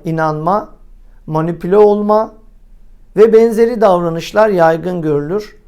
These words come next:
ve bunlarla birlikte sık sık piyasa ekranına bakma, sık sık fiyatları kontrol etme, konuyla ilgili haberleri sık sık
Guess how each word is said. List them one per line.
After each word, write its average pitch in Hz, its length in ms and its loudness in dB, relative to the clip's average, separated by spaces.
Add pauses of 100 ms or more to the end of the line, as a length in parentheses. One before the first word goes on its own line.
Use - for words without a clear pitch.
(320)
ve 175 340 2 (420)
bunlarla 220 540 0
birlikte 156 640 -6 (200)
sık - 300 -10
sık - 380 -10 (260)
piyasa 254 380 0
ekranına 160 760 -4 (220)
bakma, 151 640 -2 (200)
sık 247 300 -8
sık 208 420 -4
fiyatları 175 640 -2
kontrol 190 500 -4
etme, 165 480 -6 (340)
konuyla 220 420 -2
ilgili 190 400 -2
haberleri 175 840 -2 (140)
sık 233 320 -8
sık - 380 -8